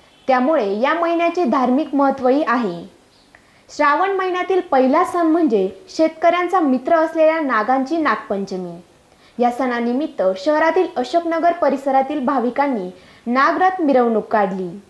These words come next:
श्रावण महिना म्हणजे सर्वत्राने सृष्टीचा सृजन उत्सव,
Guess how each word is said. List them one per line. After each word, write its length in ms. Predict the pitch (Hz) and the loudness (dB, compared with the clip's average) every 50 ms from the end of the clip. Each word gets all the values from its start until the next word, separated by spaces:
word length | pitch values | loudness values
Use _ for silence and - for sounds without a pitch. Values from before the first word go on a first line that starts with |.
| _ _ _ - - | _ _ _ -6 -2
श्रावण 380 | 277 269 254 262 277 320 349 | 0 2 2 0 0 -2 -6
महिना 360 | 359 359 339 339 330 320 330 320 | -6 -6 -6 -6 -4 -4 -4 -4
म्हणजे 460 | 311 320 349 320 262 - 208 196 185 - - - - - - - | -4 -4 -6 -6 -6 -6 -6 -8 -8 -10 -18 -20 -20 -20 -10 -2
सर्वत्राने 800 | - 269 262 277 277 330 330 330 339 330 330 330 302 247 208 208 | 0 0 2 2 2 0 0 0 0 -2 -2 -2 -2 -6 -8 -8
सृष्टीचा 680 | 214 - - 233 262 254 - - 311 320 320 349 339 339 | -10 -10 -8 -8 -8 -8 -8 -8 -8 -4 0 0 0 0
सृजन 500 | 339 - 277 254 240 202 254 285 294 277 | -2 -4 -8 -8 -4 -2 -2 -2 -2 -4
उत्सव, 400 | 269 269 269 - 240 208 190 | -6 -10 -6 -4 -2 -2 -2